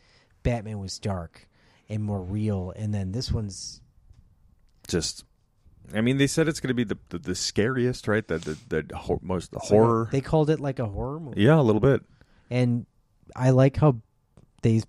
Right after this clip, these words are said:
Speaker 1: they've said Bruce Wayne is less Bruce Wayne and, and more Batman, and he's in the suit for most of the film.
Speaker 2: And you told me today he's inspired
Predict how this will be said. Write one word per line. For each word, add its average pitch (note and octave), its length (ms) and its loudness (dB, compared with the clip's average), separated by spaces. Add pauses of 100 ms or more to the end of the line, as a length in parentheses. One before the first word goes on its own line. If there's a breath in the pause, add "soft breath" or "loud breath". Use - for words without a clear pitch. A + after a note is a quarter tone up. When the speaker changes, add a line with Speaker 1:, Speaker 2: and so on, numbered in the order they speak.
(140)
Speaker 1:
they've A#2 180 0
said G#2 340 0
Bruce A#2+ 260 4
Wayne A2+ 200 4
is F#2+ 120 0
less G2+ 220 2
Bruce - 280 -4
Wayne G2 220 0
and, F2+ 260 -6
and F2+ 220 -4
more F2+ 180 -4
Batman, F2+ 420 -2
and F2+ 80 0
he's F#2 140 0
in F#2+ 140 2
the E2+ 60 -2
suit G2+ 260 -2 (100)
for - 120 -8
most F2+ 280 -4
of E2+ 60 -14
the F2 60 -10
film. G2 220 -8
Speaker 2:
And B2+ 160 2
you E3 160 4
told D3+ 240 4
me D#3+ 80 2
today D3+ 360 2
he's F2+ 200 -2
inspired F#2+ 600 2